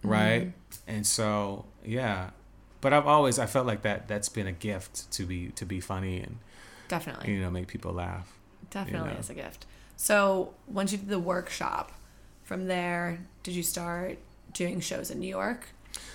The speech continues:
Speaker 1: Yeah. So once we did the workshop, you graduated, you did this graduation show, and I continued to do my, um, stand-up. I, then at the same time, the Soul Cycle thing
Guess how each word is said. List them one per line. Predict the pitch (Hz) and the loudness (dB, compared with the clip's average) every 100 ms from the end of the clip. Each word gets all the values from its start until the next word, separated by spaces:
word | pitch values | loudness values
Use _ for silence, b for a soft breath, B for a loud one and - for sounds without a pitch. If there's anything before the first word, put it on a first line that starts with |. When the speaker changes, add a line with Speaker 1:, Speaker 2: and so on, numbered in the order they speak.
| B B B | B B B
Speaker 1:
Yeah. | 120 156 117 | 6 8 8
So | - 131 | 8 8
once | 151 175 | 8 6
we | 175 | 4
did | 147 | 4
the | |
workshop, | 143 151 - 123 120 | 4 6 8 6 6
you | 123 | 0
graduated, | 113 131 131 135 135 120 | 2 4 4 2 2 0
you | 120 | 0
did | 120 | 0
this | 117 - | 0 2
graduation | 113 107 110 110 | 2 2 0 0
show, | 98 101 101 98 | 0 0 -2 -2
and | 110 110 110 | -2 -2 -2
I | 110 | -4
continued | - 113 123 127 127 | -2 2 4 4 2
to | 123 | 0
do | 113 110 107 107 - - | 0 2 2 0 -4 -2
my, | 107 107 104 101 101 104 104 - - - - | 2 4 4 0 -2 -4 -8 -16 -20 -20 -10
um, | 104 104 95 98 - - - - | -6 -6 -6 -8 -12 -14 -12 -2
stand-up. | - 160 110 76 - - B B B B - - | 4 4 4 -4 -12 -20 B B B B -14 -4
I, | 110 110 113 113 113 113 110 - - | -2 0 0 0 0 0 -2 -6 -4
then | 117 156 | 2 2
at | 160 | 4
the | |
same | - 127 | 4 4
time, | 120 117 113 | 2 2 2
the | |
Soul | - 127 120 | 2 2 2
Cycle | 117 104 | 0 -2
thing | 113 120 107 | -4 -2 -2